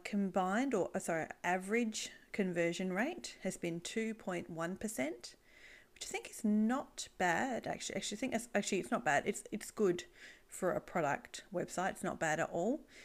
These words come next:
It's not great. I think three percent I'll be happier with, and that's certainly something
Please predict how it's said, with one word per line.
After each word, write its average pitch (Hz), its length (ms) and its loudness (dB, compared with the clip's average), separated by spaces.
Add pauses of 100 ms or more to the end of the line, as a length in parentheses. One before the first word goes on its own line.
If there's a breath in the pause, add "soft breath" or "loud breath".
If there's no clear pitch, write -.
(160 loud breath)
It's - 180 -6
not 214 240 4
great. 175 680 0
I 196 60 -2
think 190 260 -2
three 220 300 0
percent 214 380 0
I'll 202 100 2
be 196 220 0
happier 202 440 0
with, 269 360 0
and 180 320 2
that's - 200 -2
certainly 170 380 -2
something - 460 -6